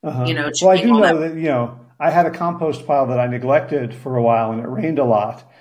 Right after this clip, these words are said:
Speaker 1: And then, you know, it's like you stick the, the pitchfork in and, like, an inch is, like, thirty-five pounds of,
Speaker 2: Yeah.
Speaker 1: of glop. And you, and you, the minute you lift it up, you smell sort of that sewer stink, which I assume, I think is the anaerobic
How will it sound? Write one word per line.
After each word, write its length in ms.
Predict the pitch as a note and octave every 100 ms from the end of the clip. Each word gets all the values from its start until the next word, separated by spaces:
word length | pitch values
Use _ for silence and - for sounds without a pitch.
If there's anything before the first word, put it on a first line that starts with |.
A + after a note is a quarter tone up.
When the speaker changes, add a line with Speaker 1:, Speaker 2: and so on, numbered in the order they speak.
| _
Speaker 1:
And 160 | D#3+ B2+
then, 220 | B2+ C3
you 100 | C#3+
know, 140 | C#3 B2+
it's 120 | B2
like 180 | C3 C3
you 60 |
stick 320 | B2 - D#3+
the, 160 | C#3+ C#3
the 80 | B2+
pitchfork 580 | B2+ E3 E3 - D3 B2
in 200 | C#3 B2+
and, 100 | B2
like, 280 | B2 A#2+ - - _ _ _ _ -
an 140 | D#3+
inch 400 | D#3+ F3 E3 - F3
is, 140 | B2
like, 260 | C#3 B2+ -
thirty-five 640 | E3 D3 C3 C#3 C3 B2
pounds 600 | D3 D3+ C#3+ C3+ B2+ -
of, 340 | - D3 B2+
Speaker 2:
Yeah. 160 | - - -
Speaker 1:
of 120 | C#3+ B2
glop. 600 | C3 E3 D#3+ B2 A#2+ - _ _ -
And 140 | C3+
you, 160 | C3 D3+
and 160 | C#3
you, 300 | C3+ C#3 D#3
the 120 | C3+ C3
minute 360 | C#3 E3+ F3+
you 180 | D3+ C3+
lift 340 | B2+ D3 D3 D3+
it 100 | C#3+
up, 300 | D#3 D#3+ C3
you 80 |
smell 960 | A#2 - - C#3+ C#3+ C#3 C3 B2+ B2+ - _ _
sort 220 | - D#3 C#3
of 80 |
that 180 | A#2+ A#2
sewer 360 | - - G3 D3+
stink, 520 | - - C#3+ A2+ - -
which 180 | C3
I 100 | C#3+ C#3
assume, 340 | C3+ D#3+ E3
I 100 | C#3+
think 320 | C#3+ F#3+ F3
is 200 | C#3+ A2+
the 260 | A#2+ B2 B2+
anaerobic 760 | C#3 C3 B2+ C3 B2 A#2+ A#2